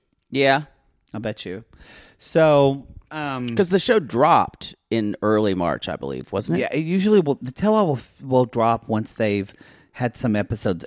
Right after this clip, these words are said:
Speaker 2: air.
Speaker 1: Yeah.
Speaker 2: Um,
Speaker 1: I mean, filmed.
Speaker 2: Yeah. Yes. And so, um,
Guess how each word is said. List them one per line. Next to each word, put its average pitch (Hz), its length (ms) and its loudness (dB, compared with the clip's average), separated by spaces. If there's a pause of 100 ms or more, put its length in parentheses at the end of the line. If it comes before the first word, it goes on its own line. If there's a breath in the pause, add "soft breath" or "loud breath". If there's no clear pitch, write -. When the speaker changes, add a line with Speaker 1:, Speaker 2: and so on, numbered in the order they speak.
Speaker 2:
air. 71 440 -4
Speaker 1:
Yeah. 117 180 0 (1120 loud breath)
Speaker 2:
Um, 131 680 4
Speaker 1:
I 131 40 -2
mean, 117 180 2
filmed. 101 360 0 (100)
Speaker 2:
Yeah. 120 200 -6 (640)
Yes. - 440 -12
And 139 220 -2
so, 156 380 4
um, 139 340 2